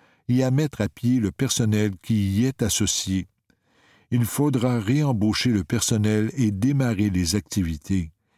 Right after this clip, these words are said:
Il est clair que c'est un cycle impossible à tenir et que cette façon de faire sonne la fin de ces activités. »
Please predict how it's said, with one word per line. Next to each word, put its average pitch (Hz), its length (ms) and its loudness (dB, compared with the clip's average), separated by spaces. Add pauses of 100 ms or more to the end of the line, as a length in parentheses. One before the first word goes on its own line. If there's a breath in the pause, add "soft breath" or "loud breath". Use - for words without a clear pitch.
Il 117 180 2
est 123 80 2
clair 139 400 -2
que 110 120 -2
c'est - 260 -4
un 101 140 2
cycle - 400 -2
impossible 101 580 -2
à 87 60 -6
tenir 95 500 0
et 98 80 0
que 117 160 -4
cette 110 320 -2
façon 120 560 -4
de 87 100 -6
faire 104 440 -2
sonne 104 600 -2
la 92 160 -4
fin 120 300 -2
de 92 140 -2
ces 92 320 -2
activités. » 87 680 -6